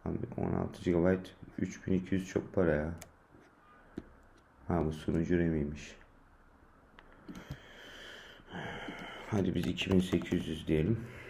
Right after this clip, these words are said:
Otuz tane olsun. Bak bunun da resmi olsun. Aynı resimleri koyuyorum ama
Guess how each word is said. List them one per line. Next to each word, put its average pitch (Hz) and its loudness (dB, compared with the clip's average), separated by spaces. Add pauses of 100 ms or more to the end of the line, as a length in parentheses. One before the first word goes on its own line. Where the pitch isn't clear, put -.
(2250)
Otuz - -2
tane 78 6
olsun. 71 -4 (120)
Bak - -8 (100)
bunun 87 6
da 78 6
resmi 73 2
olsun. 82 0 (340)
Aynı 78 0
resimleri 73 -2
koyuyorum 76 2
ama 78 0